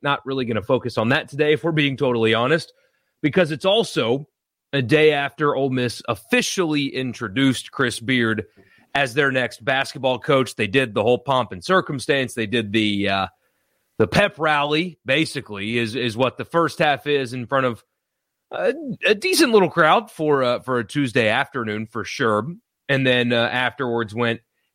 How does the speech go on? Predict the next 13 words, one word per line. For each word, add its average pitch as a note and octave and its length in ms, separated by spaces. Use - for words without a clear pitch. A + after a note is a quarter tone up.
and A2 140
had G#2+ 540
a, G2+ 460
uh, F#2+ 300
a, - 200
a - 40
press - 340
conference, B2 380
a C3 40
more A#2+ 200
formal D#3 540
press D#3 340
conference, A#2 580